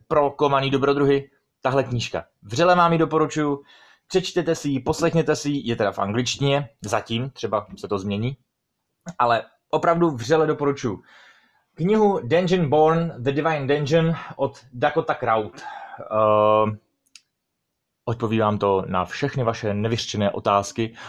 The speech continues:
ohledně nelogických dungeonů plných, eh, bytostí zgenerova-, zdegenerovaných a, a plných pastí a, a proč se vám, eh, při zabití monstra, eh, najednou zjeví poklad. No prostě úplně úžasný pohled na svět,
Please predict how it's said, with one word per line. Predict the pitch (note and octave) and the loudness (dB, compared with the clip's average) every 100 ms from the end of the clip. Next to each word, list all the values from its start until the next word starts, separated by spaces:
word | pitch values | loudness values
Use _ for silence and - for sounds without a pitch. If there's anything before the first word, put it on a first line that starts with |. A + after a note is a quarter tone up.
| - | -6
ohledně | G#2+ A#2+ A#2 A#2 A#2 - - | 0 2 2 2 0 -2 -4
nelogických | C3 E3+ D#3 C#3 - C3 B2+ A#2+ A#2+ - _ _ _ _ _ - | 2 4 4 0 -2 -2 0 -2 -6 -18 _ _ _ _ _ -8
dungeonů | B2 C#3 C3+ A#2 B2+ A#2+ | -2 -2 -2 0 0 0
plných, | A#2+ B2 A#2 A2+ A2 B2 | 0 0 0 -2 -2 0
eh, | G#2+ G#2 G#2 | 4 4 2
bytostí | G2+ G#2 C#3 - - A2 A#2 | 0 -4 -2 -2 -4 -6 -6
zgenerova-, | G#2 G2+ G2+ G2+ B2 A#2+ A2 G#2+ G#2 | -6 -8 -6 -2 0 0 -2 -2 -2
zdegenerovaných | G2+ A#2+ A#2+ A2+ A2 A2 G#2+ G#2 G2 | -2 0 0 2 0 -2 -4 -6 -6
a, | G2+ - - - | -6 -10 -18 -6
a | F#2+ - | -6 -4
plných | A2+ A2+ G#2 | -4 -4 -4
pastí | - C3+ - A#2 A2+ A2+ A2+ | -4 -4 -4 -6 -4 -2 0
a, | G#2 G2+ G2+ G2 F#2+ G2 G2 - - - | 2 4 4 4 2 -2 -8 -14 -16 -10
a | - - - | -10 -6 0
proč | F#3 - | 2 2
se | - | 2
vám, | E3 E3 D#3 A2+ - | 4 4 2 -4 -2
eh, | C3 C3 C3 B2+ A#2+ | 2 4 6 4 2
při | - C3+ | 0 0
zabití | C3 B2+ A#2+ C3+ B2+ - | 0 0 -2 -2 -2 -2
monstra, | B2+ C3 - B2+ A#2+ | -2 -2 0 -2 -2
eh, | - - - - C#2+ C3+ | -6 -18 -16 -12 -8 -2
najednou | C3 B2 C3 | 0 2 2
zjeví | A#2+ B2+ A#2+ | 2 2 2
poklad. | A#2+ A#2 B2 | 0 -2 -2
No | F3 | 0
prostě | G#3+ - G3+ | 0 0 0
úplně | - - F3 | 0 0 0
úžasný | D#3+ C#3+ D#3 E3 F3+ | 2 2 2 2 2
pohled | F3 B2 B2 B2 | 0 2 2 0
na | C3 | -2
svět, | A#2+ G2 E2+ | -4 -4 -4